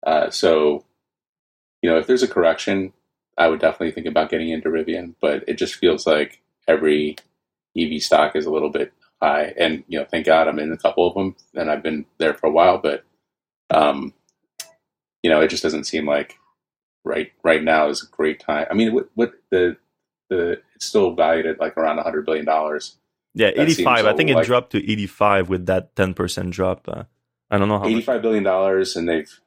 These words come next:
Speaker 1: just put out their first few vehicles. I feel like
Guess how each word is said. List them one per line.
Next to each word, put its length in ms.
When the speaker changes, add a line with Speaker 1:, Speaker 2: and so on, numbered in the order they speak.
Speaker 1:
just 180
put 140
out 160
their 120
first 340
few 260
vehicles. 840
I 100
feel 200
like 340